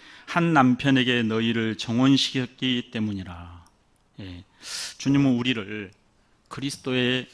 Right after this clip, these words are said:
한 순결한 한 처녀로 그리스도께 드리기 위해, 예, 정혼시켰다고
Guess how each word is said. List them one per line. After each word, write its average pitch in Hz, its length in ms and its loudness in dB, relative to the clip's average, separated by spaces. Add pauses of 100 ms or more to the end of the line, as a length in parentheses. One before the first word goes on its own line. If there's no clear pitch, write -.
(320)
한 180 240 0
순결한 175 720 2
한 175 280 -2
처녀로 113 680 -2 (760)
그리스도께 123 720 -4
드리기 107 440 -4
위해, 95 440 -6 (1120)
예, 98 380 -10 (580)
정혼시켰다고 110 1160 -4